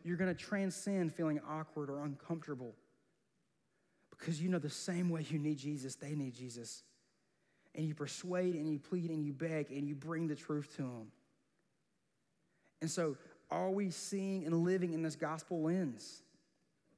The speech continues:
Because if we are, we realize that lens is you, myself, and everyone else is gonna stand at the foot of a holy God one day, and he's either gonna welcome them in with open arms or say, "Depart from me, for I never knew you."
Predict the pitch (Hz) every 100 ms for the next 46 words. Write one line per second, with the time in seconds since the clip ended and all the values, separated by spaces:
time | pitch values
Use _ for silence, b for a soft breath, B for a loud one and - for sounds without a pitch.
0 | _ - 160 175 165 170 175 165 170 175
1 | 156 127 B B - 175 160 185 165 151
2 | 147 156 156 170 170 151 151 - B B
3 | B - 143 190 208 202 170 160 - 202
4 | 208 170 160 180 190 180 170 175 165 143
5 | 170 160 - - 190 196 196 202 202 B
6 | - 165 151 - 185 165 B - 156 143
7 | 123 180 190 208 175 160 143 139 135 127
8 | 123 120 - b b b _ _ _ _
9 | _ 165 175 170 185 170 160 147 143 170
10 | 185 202 196 202 170 165 156 143 143 165
11 | 170 160 147 143 135 139 151 135 127 -
12 | 156 - 143 135 131 127 127 131 135 123
13 | 120 120 117 117